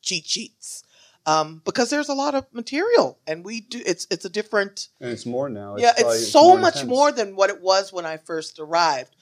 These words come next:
Speaker 1: But what, by the time you have about five years, if you don't have any new operas to learn, you know everything. I had to learn one thing, I think, this year,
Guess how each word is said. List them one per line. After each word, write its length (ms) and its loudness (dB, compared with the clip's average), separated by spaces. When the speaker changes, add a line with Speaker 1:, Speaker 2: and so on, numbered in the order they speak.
Speaker 1:
But 180 4
what, 300 -4
by 160 2
the 100 -2
time 520 -2
you 140 -16
have 240 0
about 420 0
five 440 2
years, 600 -2
if 160 -12
you 60 -8
don't 160 -6
have 280 0
any 220 -6
new 340 -6
operas 340 -2
to 140 -6
learn, 260 0
you 160 -8
know 220 0
everything. 600 -4
I 280 0
had 220 -4
to 80 -8
learn 500 -4
one 320 0
thing, 340 0
I 120 -6
think, 300 -12
this 240 -8
year, 280 -8